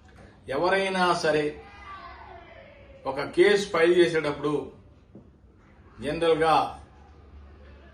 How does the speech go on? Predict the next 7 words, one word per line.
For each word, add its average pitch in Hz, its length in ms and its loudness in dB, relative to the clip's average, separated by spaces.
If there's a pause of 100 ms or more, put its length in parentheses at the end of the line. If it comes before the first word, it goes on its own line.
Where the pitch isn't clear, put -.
(140)
భార్యలే 175 460 4
వేస్తుంటారు 151 640 -2 (1600)
పోలీస్ 165 240 0
స్టేషన్స్లో 147 400 -6
కంప్లైంట్స్, 143 560 -6 (680)
చీటికి 185 360 -4
మాటికి. 147 500 -2